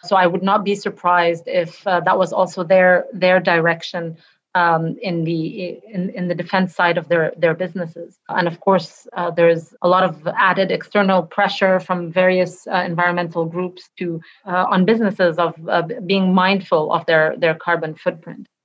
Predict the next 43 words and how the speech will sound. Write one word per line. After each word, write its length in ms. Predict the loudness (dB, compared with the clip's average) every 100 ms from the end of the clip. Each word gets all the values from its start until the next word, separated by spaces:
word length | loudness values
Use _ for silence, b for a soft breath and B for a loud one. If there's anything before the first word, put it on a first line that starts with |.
| -10
Uh, 60 |
to 120 | -2 0
your 140 | 2
point 320 | 2 0 2
on, 200 | 0 0
on 280 | 0 0 0
budgets 500 | 0 0 0 -2 0
and, 220 | -4 -4
and 160 | -6 -6
spending 640 | -2 -2 2 0 -2 -6 -6
on 180 | -4
defense 520 | -4 -2 -2 -2 -4 -6
during 420 | -2 -2 -4 -6 _ _
the 80 | -14
pandemic, 600 | -6 -4 0 0 0 -6
this 200 | -12 -4
is 240 | -2 -2 -8 B B B -2
very 280 | 2 4 4
interesting 520 | 2 -2 -2 -2 -2
because, 340 | 0 0 -2 -10 B B
you 80 | -2
know, 100 | -2
some 220 | 0 2
of, 160 | 2 0
some 140 | 0
of 80 | 2
the 280 | 2 0 -2 2
industry 480 | 4 4 2 0 0
experts 480 | 0 0 0 2 0
and 200 | -2 0
analysts 340 | 2 2 2
that 160 | 2 0
I've 160 | 0 0
talked 300 | -2 -2 -4
to 160 | -6
during 320 | -2 0 2
the 80 | 0
course 280 | 2 2 2
of 140 | -6
this 180 | -8 -8 -8
week 260 | -8 -8
have 180 | -6 -6
said 380 | -2 2 2